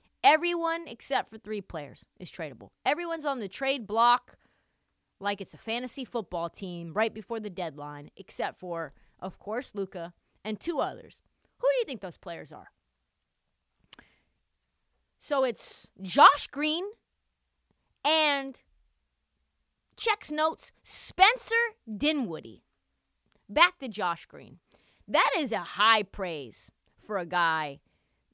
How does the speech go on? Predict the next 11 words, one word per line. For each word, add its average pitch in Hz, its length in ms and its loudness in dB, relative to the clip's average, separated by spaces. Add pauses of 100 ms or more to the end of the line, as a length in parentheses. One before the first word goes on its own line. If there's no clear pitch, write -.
(140)
For 302 100 -2
the, 370 120 -4 (120)
the 349 140 2
fact - 300 -2
that - 220 -8
Josh 254 300 0
Green 269 260 -8
is 185 140 -10 (100)
untradeable, 226 760 -4 (300)
untradeable 254 840 2 (240)
for 254 220 0